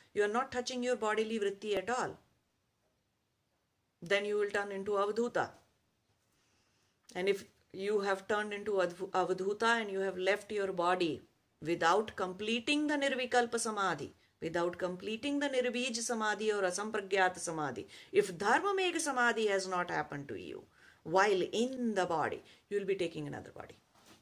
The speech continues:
And maybe in that lifetime you may be born as a highly, with all the lots of powers and siddhis and be almost like a god and, uh, may complete your,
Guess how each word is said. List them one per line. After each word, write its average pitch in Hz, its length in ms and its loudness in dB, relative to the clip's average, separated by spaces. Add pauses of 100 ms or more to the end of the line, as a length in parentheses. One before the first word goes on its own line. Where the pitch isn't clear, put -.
(400)
And 196 160 2
maybe 359 260 4
in 302 120 -2
that 233 200 6
lifetime 254 460 2
you 233 140 0
may 220 100 -2
be 208 100 2
born 185 300 0
as 185 100 -4
a 190 60 -2
highly, 165 520 -4 (360)
with 190 160 6
all 196 200 4
the 185 100 2
lots 175 340 -2
of 185 140 -2 (300)
powers 180 500 4
and 165 140 -8
siddhis 180 600 -4
and 160 280 -2 (380)
be 185 140 4
almost 190 380 2
like 175 180 0
a 185 100 0
god 170 560 4 (320)
and, 180 460 0
uh, 165 280 4
may 185 180 0
complete 196 460 -2
your, 185 360 2